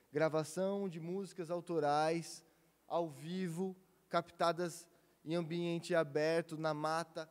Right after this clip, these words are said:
floresta, e vai desenvolvendo. Puf, puf, puf, é, com participação especial de fulano, ciclano, sabe? É, você continua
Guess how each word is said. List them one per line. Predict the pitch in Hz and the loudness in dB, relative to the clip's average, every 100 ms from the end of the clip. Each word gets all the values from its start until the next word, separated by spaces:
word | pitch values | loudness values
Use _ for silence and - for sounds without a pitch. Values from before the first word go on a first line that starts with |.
| _ _ | _ _
floresta, | 160 160 156 165 170 - 160 165 _ _ | -2 2 2 2 0 -4 -10 -10 _ _
e | 160 | -2
vai | 156 170 | 6 8
desenvolvendo. | 180 214 233 202 196 143 117 - | 8 6 6 6 4 2 -2 -8
Puf, | 185 165 - | -6 -6 -6
puf, | 208 175 - | -6 -6 -6
puf, | 196 165 185 - - _ _ _ | -8 -6 -10 -12 -18 _ _ _
é, | - 175 170 165 | -12 -2 0 0
com | 180 156 - - _ _ _ _ _ _ _ _ _ _ | -2 -8 -12 -20 _ _ _ _ _ _ _ _ _ _
participação | 185 175 - - 185 175 185 | 0 0 -4 0 0 2 0
especial | 180 185 175 180 147 143 | 0 0 0 2 4 2
de | 131 | -2
fulano, | 185 185 196 208 202 190 - | -2 2 2 2 -2 -8 -16
ciclano, | - 170 180 196 196 196 190 - _ _ _ _ _ _ | -12 -2 4 6 4 2 -6 -14 _ _ _ _ _ _
sabe? | - 185 208 202 180 - _ _ _ _ _ _ _ _ _ _ - | -2 2 2 0 -6 -16 _ _ _ _ _ _ _ _ _ _ -4
É, | 151 151 147 143 139 131 123 120 113 107 92 _ _ _ _ _ _ _ | 0 2 0 0 -2 -4 -4 -6 -8 -12 -20 _ _ _ _ _ _ _
você | - 131 170 151 - | -14 -8 -8 -10 -8
continua | 185 180 196 190 190 156 | -4 -2 0 4 6 6